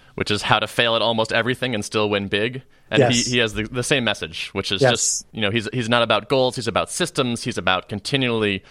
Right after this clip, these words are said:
Speaker 1: failing at stuff all the time and just, you know, having enough wins here and there to, to make it work.
Speaker 2: Yeah, he's, he's quite a character. I've known him for a long time. And he is so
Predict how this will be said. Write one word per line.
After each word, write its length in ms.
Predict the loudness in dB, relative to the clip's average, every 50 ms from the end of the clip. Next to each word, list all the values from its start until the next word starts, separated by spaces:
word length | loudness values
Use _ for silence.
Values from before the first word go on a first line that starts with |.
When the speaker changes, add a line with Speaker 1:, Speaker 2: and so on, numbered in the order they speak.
| -20 -20 -20
Speaker 1:
failing 340 | -2 0 2 2 2 2 0
at 60 | 0
stuff 180 | 0 -2 -2 0 0
all 180 | 0 0 0
the 80 | 0 -2
time 380 | -2 0 0 2 0 0 -2 -4
and 80 | -4
just, 160 | -6 -6 -6 -4
you 80 | -2
know, 100 | -2 0
having 300 | 2 2 0 0 0 -2 -4
enough 480 | -4 -2 -2 -2 -2 -4 -6 -12 -20 -20 -20 -20 -20 -20 -16 -8
wins 400 | -4 -2 0 0 0 -2 -4 -4
here 180 | -4 -4 -2 -2
and 140 | -2 -2 -2
there 240 | 0 0 0 0 -2
to, 400 | -4 -8 -8 -8 -8 -12 -16 -14 -12
to 100 | -6 -4
make 160 | -4 -4 -4
it 100 | -6 -6
work. 280 | -4 -6 -6 -6 -10 -16 _ _ _ _ _ _ _ _ _ _ _ _ _ _ _ _ _ _ 0 2
Speaker 2:
Yeah, 180 | 4 4 6
he's, 200 | 6 4 4 4
he's 220 | 4 4 4 4 4
quite 200 | 4 4 6 4
a 40 |
character. 320 | 4 4 2 2 2 2 0
I've 100 | 0 0
known 160 | -2 -2 -4
him 60 | -4
for 100 | -4 -4
a 80 | -4 -4
long 540 | -2 0 2 4 4 4 4 2 0 -4 -4
time. 360 | -4 -4 -2 -4 -6 -8 -12 -14 -20 -20 -20 -20 -10 _
And 420 | 0 2 2 2 2 0 -4 -6 -8 -12 -20 _ _ _ _
he 220 | -2 0 2 4
is 220 | 4 4 2 0 -4
so 640 | -2 0 2 4 4 4 4 4 2 0 -2 -6